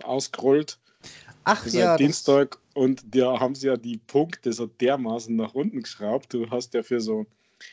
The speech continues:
Speaker 1: tägliches, tägliche Aufgabe mittlerweile bloß nur fünf Punkte gekriegt. Und da gab's ja einen riesigen Shitstorm,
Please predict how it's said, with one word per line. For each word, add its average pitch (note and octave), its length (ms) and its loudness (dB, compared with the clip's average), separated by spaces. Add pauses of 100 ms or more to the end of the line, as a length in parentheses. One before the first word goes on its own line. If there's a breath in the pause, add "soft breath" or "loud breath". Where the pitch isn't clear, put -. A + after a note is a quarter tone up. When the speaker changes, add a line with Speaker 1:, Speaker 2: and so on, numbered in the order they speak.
(520 loud breath)
Speaker 1:
tägliches, B2 920 -4
tägliche C3 460 -2
Aufgabe A#2+ 460 0
mittlerweile A#2+ 580 0
bloß A2+ 260 -4
nur A2+ 100 -6
fünf G#3 360 2
Punkte A#2 440 0
gekriegt. A#2+ 460 2
Und A#2+ 160 -2
da A#2+ 100 4
gab's A2+ 360 0
ja B2 80 2
einen A2 180 -6
riesigen D3 460 0
Shitstorm, C3 680 -2